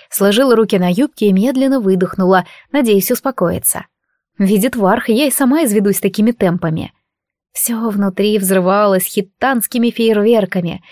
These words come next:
норовя превратить меня в такую же пыль, что и Кольта, только менее эффектную, не магическую.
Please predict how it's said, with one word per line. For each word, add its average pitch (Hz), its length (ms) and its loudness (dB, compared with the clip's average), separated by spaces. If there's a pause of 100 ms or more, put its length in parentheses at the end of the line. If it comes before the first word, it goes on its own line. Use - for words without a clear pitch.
(220)
норовя 214 320 2
превратить 220 520 0
меня 214 200 0
в - 60 -10
такую 240 320 -2
же 226 100 0
пыль, 269 280 -2 (200)
что - 220 -4
и 247 80 0
Кольта, 254 480 -4 (480)
только 269 260 0
менее 226 400 2
эффектную, 190 580 0
не 185 140 0
магическую. 277 800 -2